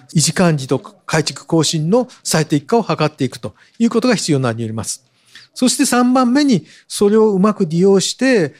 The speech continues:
そのインフラが生み出す機能とサービスを、のレベルを上げていく、パフォーマンスの向上を図っていくというような取り組みを、あの、進めていきたいというふうに思っております。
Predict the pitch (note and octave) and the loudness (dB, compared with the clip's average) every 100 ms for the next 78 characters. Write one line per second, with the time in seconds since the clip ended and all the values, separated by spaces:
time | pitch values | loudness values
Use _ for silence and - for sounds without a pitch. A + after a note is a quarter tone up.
0 | _ - - F3+ F3 F#3 F#3+ F#3+ G3 F#3+ | _ -14 -4 0 0 2 2 2 2 2
1 | F#3 F3+ - _ _ F#3 E3+ E3 B3 F#3 | 2 0 -2 _ _ -6 -4 -2 2 4
2 | F#3+ G#3 - A3+ A#3 D3+ - _ - G#3+ | 4 2 2 2 2 0 -6 _ -2 2
3 | G3+ E3+ D3+ C#3+ - - G3+ E3+ D#3 - | 4 2 0 -4 -2 0 2 2 -2 0
4 | A#3+ G#3 F3 F#3+ D3 F#3+ B3 F#3 G#3 C#3+ | 2 2 2 2 2 2 2 0 0 0
5 | D3+ D#3+ F3 E3 D#3+ - C#3+ A3+ G#3+ F3+ | -2 -2 0 0 -2 -4 0 0 2 0
6 | - F3 D3 F#3 F3 F#3 G#3+ - - F3+ | -2 -4 -2 0 0 2 0 -2 -8 -6
7 | F3+ F3+ - C3+ - - _ - _ - | -2 -4 -6 -12 -12 -20 _ -20 _ 2
8 | B3+ C4 B3+ G3+ B3 A#3+ F#3+ E3 E3+ D#3 | 4 4 4 2 2 0 -2 0 -2 -2
9 | A3+ - C4 C4+ _ D#3 C3 A#2+ - C3+ | -4 -4 -4 -4 _ -4 -4 -4 -6 -6
10 | C3+ B2+ - C3 A3+ F3+ F3+ G#3+ A#2+ A#2+ | -4 -6 -2 -2 0 0 0 0 -2 -6
11 | - G#2+ G2 - - | -6 -6 -6 -8 -12